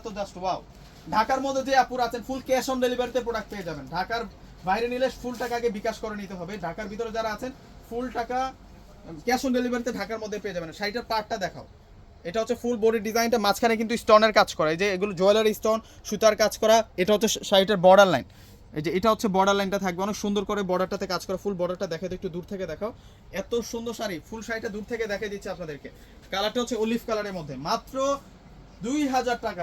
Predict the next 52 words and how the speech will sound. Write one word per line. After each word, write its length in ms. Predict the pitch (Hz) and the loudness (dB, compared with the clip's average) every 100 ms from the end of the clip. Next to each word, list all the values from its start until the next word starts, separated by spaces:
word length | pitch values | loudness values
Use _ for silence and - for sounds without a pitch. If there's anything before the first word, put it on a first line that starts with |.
| 170 | -4
প্রত্যেকটাই 460 | 233 - 254 269 254 | -4 -2 -2 0 -4
কিন্তু 160 | 254 254 | -2 -2
এক 60 | 233 - | -2 -6
পিস 120 | 254 240 | -6 -6
এক 60 | 254 | -6
পিস 100 | 233 | -6
করে 120 | 247 247 | -2 0
আছে, 140 | 233 254 240 | 0 -2 -2
একটা 200 | 233 269 254 | -4 -2 -2
শেষ 120 | 254 233 | -2 -2
হয়ে 120 | 247 | -2
গেলে 100 | 247 240 | -2 -4
একটাই 220 | 226 254 240 | -4 -6 -4
শেষ। 100 | 254 - | -4 -4
শেষ 120 | 226 247 | -4 -2
হওয়ার 140 | 247 240 | 0 2
আগে 120 | 254 269 - - 254 | 0 0 -8 -2 0
প্রত্যেকটা 400 | 262 - 277 277 | 2 2 4 4
আপু 120 | 233 254 | 2 -2
কিন্তু 140 | 247 254 240 | -2 -2 -2
আজকের 180 | - 233 | -2 -2
এই 40 | 226 | -2
শাড়িগুলো 280 | 214 240 214 | -4 -2 0
নিয়ে 120 | 240 240 | 0 0
নেবেন, 160 | 170 120 - - - 160 | -2 -8 -16 -20 -8 0
দেরি 160 | 233 262 | 2 2
করলে 140 | 247 247 | 4 4
আপনাদের 240 | 247 240 208 | 4 0 0
হাতছাড়া 340 | 208 - 220 208 | -2 0 2 0
হয়ে 140 | 175 | -2
যাবে। 140 | 143 123 - - - - - | -4 -8 -14 -20 -20 -20 -16
এটা 140 | 160 190 | -14 -12
কি 60 | 202 | -8
রে 60 | 180 156 | -6 -6
ভাই? 100 | 185 165 | -6 -8
এটা 100 | 175 | -14
একটু 120 | - - | -12 -8
কাছ 100 | 170 - | -8 -8
থেকে 120 | 196 180 | -10 -10
দেখাও 180 | 170 180 | -10 -12
তো। 60 | 302 - | -10 -2
কালো, 220 | 185 165 123 - - - - - | 0 0 -6 -14 -20 -20 -20 -14
এটা 100 | - 185 | -6 -4
হচ্ছে 140 | 214 190 | -2 0
কালো 160 | 190 202 | 2 2
কালার, 180 | 180 160 | 0 0
প্রত্যেকটা 380 | 208 - 226 - 202 | -2 0 -2 2 2
আপুদের 260 | 220 214 202 | 2 0 2
ফেভারিট। 300 | 196 170 156 | 2 2 0
হোয়াইট 240 | 180 208 214 | 4 4 4
আর 80 | 220 226 | 2 2
কালো 180 | 214 | 0